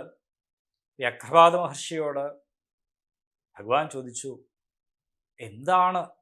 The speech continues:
വരം വേണ്ടത്?" മഹർഷി പറഞ്ഞു, "എല്ലാ വർഷവും ഈ സമയത്ത് ഭഗവാൻ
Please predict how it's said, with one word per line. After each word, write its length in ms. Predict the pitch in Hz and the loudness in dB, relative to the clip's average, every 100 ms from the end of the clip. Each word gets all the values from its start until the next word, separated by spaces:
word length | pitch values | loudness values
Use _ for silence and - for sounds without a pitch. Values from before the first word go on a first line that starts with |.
| - | -16
വരം 220 | 117 123 135 | -12 -12 -12
വേണ്ടത്?" 360 | 113 98 92 _ _ _ _ _ _ _ _ _ _ _ _ _ _ _ _ _ _ _ _ _ _ _ _ _ _ _ _ _ _ _ | -14 -16 -20 _ _ _ _ _ _ _ _ _ _ _ _ _ _ _ _ _ _ _ _ _ _ _ _ _ _ _ _ _ _ _
മഹർഷി 420 | 135 110 131 - 156 | -14 -8 -8 -8 -10
പറഞ്ഞു, 300 | 110 107 110 107 _ _ _ _ _ _ _ _ _ - | -12 -16 -20 -20 _ _ _ _ _ _ _ _ _ -16
"എല്ലാ 280 | 127 170 214 214 | -2 2 4 4
വർഷവും 460 | 160 - 156 139 135 - _ _ _ 120 | 0 -6 -10 -8 -10 -14 _ _ _ -10
ഈ 100 | 131 - | -6 -6
സമയത്ത് 440 | 139 151 160 151 98 _ _ _ _ _ _ _ _ _ _ _ - | -4 -4 -4 -6 -10 _ _ _ _ _ _ _ _ _ _ _ -20
ഭഗവാൻ 440 | 104 120 160 165 | -4 2 2 2